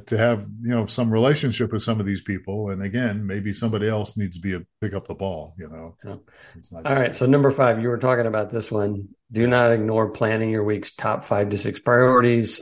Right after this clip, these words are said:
Speaker 2: on Sunday afternoon.
Speaker 1: Yeah. Uh, look, I know everybody's different and I know schedules are different. So, you know, you don't necessarily have to follow my lead here. As I mentioned earlier, I would work Sunday afternoons. You don't have to do that.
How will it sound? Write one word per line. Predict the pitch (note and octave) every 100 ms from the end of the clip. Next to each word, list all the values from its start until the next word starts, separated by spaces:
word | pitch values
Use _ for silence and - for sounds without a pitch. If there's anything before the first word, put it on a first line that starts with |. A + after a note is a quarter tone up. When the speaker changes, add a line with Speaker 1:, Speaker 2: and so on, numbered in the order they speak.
| -
Speaker 2:
on | G2+ F#2
Sunday | F2 A2 A#2+ A#2+ A#2
afternoon. | - G#2 - A2 G2 G#2 F#2 F2 F2+ - _ _ _
Speaker 1:
Yeah. | E2+ E2 E2 - _ - -
Uh, | A#2+ C3+
look, | D#3+ E3 C3 -
I | C#3+ E3
know | E3+
everybody's | E3+ D3 C#3 B2+
different | A2+ C3 C3 C3+ C3+
and | A2 A2
I | A#2+
know | A#2+
schedules | A2+ B2+ A#2 A#2+ G#2+
are | G#2+
different. | A2 A#2 A2+
So, | A#2 A2
you | A2 C3
know, | A#2+ A2 G2+ G#2
you | A2 A#2 C#3
don't | C#3+ A2 A2
necessarily | B2 A#2+ - B2 A2+ G#2 G2 F2+ _ _ _ _ _ _ _ -
have | B2 A#2+
to | A#2
follow | G#2+ B2 A2 G2
my | G#2+ B2+ C#3+
lead | A#2+ G2 F#2
here. | F#2 F#2 F#2
As | F#2+
I | F#2+
mentioned | G2+ G#2 G2+ F#2+
earlier, | G#2+ A2+ F#2 F#2+ F#2
I | F#2 F#2
would | G2 F#2+
work | G2 F#2
Sunday | G#2 F#2 F#2
afternoons. | F2+ - F2+ A2 G#2
You | D3
don't | D3 G#2
have | - B2 C#3
to | -
do | G#2+ G2+
that. | F2 E2+ F2